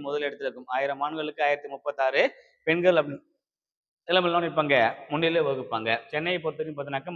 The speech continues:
மக்கள் அடர்த்தி, சென்னையை பொறுத்தவரை மக்கள் அடர்த்தி தமிழ்நாட்டில் அதிகமாக காணப்படும் சொல்லும்போது சென்னை போயிருப்பாங்க. சரி, அடுத்த கொஸ்டின் பார்க்கலாம். கொஸ்டின் நம்பர் பதினஞ்சு. நாற்பத்தி நாலாவது அரசியலமைப்பு சட்டத்தின் உரிமைகள் இருந்து நீக்கப்பட்டது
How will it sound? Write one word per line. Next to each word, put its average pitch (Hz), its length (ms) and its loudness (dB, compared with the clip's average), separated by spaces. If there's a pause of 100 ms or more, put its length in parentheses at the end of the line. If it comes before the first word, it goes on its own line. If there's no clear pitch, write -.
மக்கள் 139 260 0
அடர்த்தி, 135 340 -2 (880)
சென்னையை 151 260 2
பொறுத்தவரை 139 340 4 (460)
மக்கள் 202 260 4
அடர்த்தி 165 320 4 (160)
தமிழ்நாட்டில் 165 380 2
அதிகமாக 160 260 0
காணப்படும் 147 400 -2
சொல்லும்போது 139 320 0 (460)
சென்னை 139 300 2
போயிருப்பாங்க. 117 440 -4 (140)
சரி, 156 180 2
அடுத்த 160 160 -2
கொஸ்டின் 175 260 -8
பார்க்கலாம். 185 280 2 (440)
கொஸ்டின் 180 180 0
நம்பர் 202 160 2
பதினஞ்சு. 190 380 2 (380)
நாற்பத்தி 240 380 6
நாலாவது 220 240 6
அரசியலமைப்பு 214 360 0
சட்டத்தின் 190 400 0
உரிமைகள் 202 340 4
இருந்து 175 200 -2
நீக்கப்பட்டது 165 540 -4